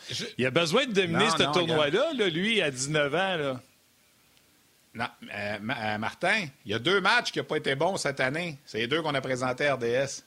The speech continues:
Speaker 1: Pas compliqué, là. Je veux dire, il a fait des points dans tous les matchs. Tu sais, je veux dire, appelle ça la guigne, appelle ça ce que
Speaker 2: C'est
Speaker 1: tu
Speaker 2: ta
Speaker 1: Il y a même
Speaker 2: faute,
Speaker 1: des gens
Speaker 2: Steph.
Speaker 1: qui m'ont écrit. Ben oui, non, c'est la faute à Normand, je l'ai dit, mais, euh, il y a, il y a même des gens qui ont écrit, qui m'ont écrit, «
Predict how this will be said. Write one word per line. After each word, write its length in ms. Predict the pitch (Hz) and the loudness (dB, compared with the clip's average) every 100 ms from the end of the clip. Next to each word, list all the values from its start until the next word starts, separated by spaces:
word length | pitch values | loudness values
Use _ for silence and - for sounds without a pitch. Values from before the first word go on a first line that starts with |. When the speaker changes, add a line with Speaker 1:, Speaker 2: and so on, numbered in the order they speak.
| - | -10
Speaker 1:
Pas 80 | 113 | -6
compliqué, 440 | 117 - 143 202 | -6 -6 -4 -2
là. 220 | 208 208 | 0 0
Je 60 | 165 | 0
veux 80 | 151 | 0
dire, 160 | 180 | 0
il 80 | 165 | 0
a 60 | - | 2
fait 100 | 190 | 2
des 160 | 175 | 2
points 300 | 156 190 226 | 0 0 0
dans 180 | 220 160 | 2 0
tous 140 | 123 233 | -2 0
les 180 | 220 | 0
matchs. 420 | 165 190 277 - - | 4 2 2 -2 -6
Tu 120 | 135 - - - - | -12 -10 -12 -10 0
sais, 140 | 214 | 2
je 20 | 196 | 2
veux 120 | 151 | 0
dire, 200 | 202 151 | 0 0
appelle 300 | 131 170 165 | 2 2 2
ça 180 | - 233 | 2 4
la 160 | 147 | 4
guigne, 400 | 139 151 220 247 | 4 4 4 2
appelle 240 | 160 156 147 | 0 2 0
ça 140 | 220 | 0
ce 60 | - | 0
que 100 | 151 | -2
Speaker 2:
C'est 80 | |
Speaker 1:
tu 40 | - | 0
Speaker 2:
ta 100 | 170 | 2
Speaker 1:
Il 40 | |
y 20 | 165 | 4
a 20 | |
même 140 | 196 | 4
Speaker 2:
faute, 60 | 196 | 4
Speaker 1:
des 120 | 156 | 2
gens 100 | 147 | 4
Speaker 2:
Steph. 80 | 175 | 2
Speaker 1:
qui 60 | |
m'ont 160 | 175 156 | 2 0
écrit. 440 | 139 160 190 269 - - - - - - - | -2 -2 -4 -4 -6 -14 -18 -16 -16 -16 -10
Ben 160 | - 143 | -2 0
oui, 80 | 247 226 123 | 0 -2 -2
non, 80 | 147 165 | -2 -2
c'est 80 | |
la 80 | 143 | -2
faute 180 | 131 196 | 0 2
à 60 | 170 | 2
Normand, 340 | 151 156 190 | 2 2 0
je 80 | 143 | 2
l'ai 180 | 135 139 | 0 -2
dit, 200 | 160 185 | -2 2
mais, 260 | 147 139 - | 0 0 -6
euh, 60 | - 147 | -6 -4
il 80 | 165 | -2
y 60 | 151 | 0
a, 80 | 143 - | 0 0
il 60 | |
y 60 | 214 | 2
a 40 | |
même 160 | 220 277 | 2 2
des 200 | 240 190 | 0 2
gens 260 | 160 254 269 | 2 2 2
qui 120 | 185 | 0
ont 100 | 151 | 0
écrit, 540 | 143 - 151 220 269 185 - | -2 -2 0 0 -2 -6 -8
qui 80 | 120 | 0
m'ont 180 | 165 247 | 2 2
écrit, « 480 | 160 156 214 262 | 0 0 0 0